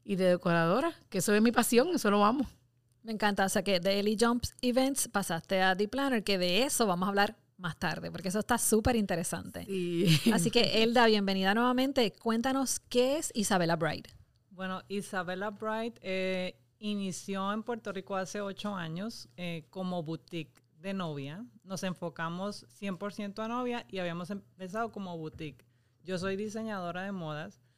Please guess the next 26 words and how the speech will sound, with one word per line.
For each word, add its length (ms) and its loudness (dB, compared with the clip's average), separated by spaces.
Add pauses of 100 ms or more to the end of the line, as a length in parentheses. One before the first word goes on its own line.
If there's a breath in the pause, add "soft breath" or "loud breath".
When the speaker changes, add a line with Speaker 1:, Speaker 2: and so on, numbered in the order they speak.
(280)
Speaker 3:
así 260 -8
que 180 -6
poco 380 -6
a 100 -4
poco 340 -6
fue 360 -4
dando 380 -2
ese 240 -6
pivot 640 -8
de 400 -6
boutique 460 -10
simplemente 680 -6
a 140 -6
convertirse 640 -8
en 80 -6
lo 140 -8
que 80 -12
es 100 -14
hoy 120 -10
en 180 -10
día, 260 -4
que 280 0
es 260 -6
un 360 0
atelier 680 -2
también. 580 -6